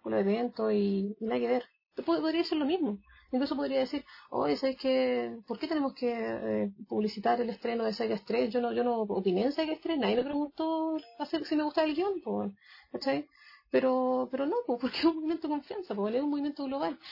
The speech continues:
Y se supone que todas las personas que estamos en el movimiento, y sobre todo las personas que están en los capítulos del movimiento, tenemos súper claro para dónde va, qué es lo que hacemos, qué no, qué es lo que estamos hablando, qué es lo que no. Ahora, si se trata de chilenizar el conocimiento, estoy súper de acuerdo, por eso también hice mi tesis,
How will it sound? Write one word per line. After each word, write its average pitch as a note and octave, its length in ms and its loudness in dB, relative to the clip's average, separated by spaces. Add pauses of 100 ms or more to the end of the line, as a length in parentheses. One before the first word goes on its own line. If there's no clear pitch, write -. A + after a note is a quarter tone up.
(120)
Y G#3+ 80 -2
se A3+ 60 -4
supone C#4 440 0
que B3 80 -4
todas C#4+ 140 -4
las D#4+ 80 -4
personas D4 340 -4
que - 60 -20
estamos C4+ 200 -4
en D4 40 0
el D4 40 0
movimiento, D4 360 0
y - 40 -6
sobre G#3+ 300 -2
todo D#4 400 -4
las B3+ 100 -4
personas C4 420 -6
que - 80 -20
están C4 160 -4
en B3+ 100 0
los G3+ 100 -6
capítulos C#4+ 580 -2
del G3+ 140 0
movimiento, F#3+ 600 -2 (280)
tenemos C#4+ 260 2
súper - 320 -6
claro D#4+ 360 2
para A#3 160 -4
dónde C4+ 180 -2
va, C#4+ 400 -2
qué - 80 -8
es B3 60 -2
lo C4 80 -4
que C#4 60 -6
hacemos, C#4 380 -4
qué B3+ 120 -2
no, C4+ 200 2
qué C4 100 -4
es - 20 0
lo C4 60 2
que B3+ 40 -4
estamos C4+ 200 -2
hablando, C4+ 280 0
qué B3+ 60 0
es B3+ 40 0
lo C4 60 0
que C4+ 80 0
no. C#4+ 220 0 (420)
Ahora, A#3 240 2
si A#3+ 140 -6
se A#3 100 -4
trata C4 160 2
de D4 120 0
chilenizar C4+ 440 -2
el C#4 60 -10
conocimiento, C4+ 560 -2
estoy - 160 -10
súper D4 240 -4
de C#4+ 80 0
acuerdo, B3 500 0
por A3+ 100 0
eso B3 140 -2
también B3+ 240 2
hice B3 160 -4
mi B3+ 100 0
tesis, B3 380 -2